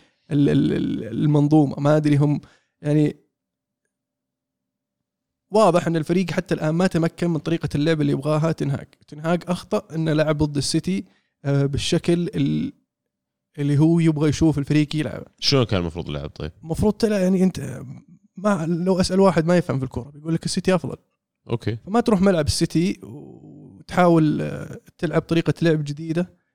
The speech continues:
Speaker 1: الفريق لسه قاعد يتعلم عليها. يا أخي، صف الباص. يعني، أولي سواها ثلاث مرات. صف الباص. أجلدهم بالمرتدات. بس
Speaker 2: ما
Speaker 1: لا
Speaker 2: كان في
Speaker 1: يسجلون
Speaker 2: هالاند.
Speaker 1: ستة. ما له دخل.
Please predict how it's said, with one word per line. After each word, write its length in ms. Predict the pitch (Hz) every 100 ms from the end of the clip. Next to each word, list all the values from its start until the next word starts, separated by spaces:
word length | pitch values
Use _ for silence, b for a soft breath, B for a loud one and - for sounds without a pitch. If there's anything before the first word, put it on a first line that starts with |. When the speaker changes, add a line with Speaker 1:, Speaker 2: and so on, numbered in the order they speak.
| _
Speaker 1:
الفريق 340 | 147 139 156 156
لسه 240 | 165 -
قاعد 100 | 147
يتعلم 380 | 147 147 151 143
عليها. 240 | 135 139
يا 40 | 151
أخي، 140 | 151
صف 240 | 185 240 160
الباص. 400 | 156 160 - _ _ _ _ _ -
يعني، 460 | 156 139 147 - - _ _ _ 214
أولي 160 | 226
سواها 460 | - 196 220 147 - _ _ _ _ _
ثلاث 200 | - 233
مرات. 380 | 214 233 240 - - _ _ _ _ _ _ _ _
صف 260 | - 269 -
الباص. 420 | 185 185 - - _ _ _ _ -
أجلدهم 400 | 233 240 214 175
بالمرتدات. 600 | 160 160 - 147 143 - _ _ _ _ _ _ _ -
بس 80 | 190
Speaker 2:
ما 60 |
Speaker 1:
لا 60 | 233
Speaker 2:
كان 80 | 240
في 80 | 196
Speaker 1:
يسجلون 200 | 226 202
Speaker 2:
هالاند. 300 | 185 78 -
Speaker 1:
ستة. 60 | - _ _ _ _ _ _ _ _ _ _ _ _ _ _ _
ما 140 | 180 233
له 60 |
دخل. 320 | 220 226 139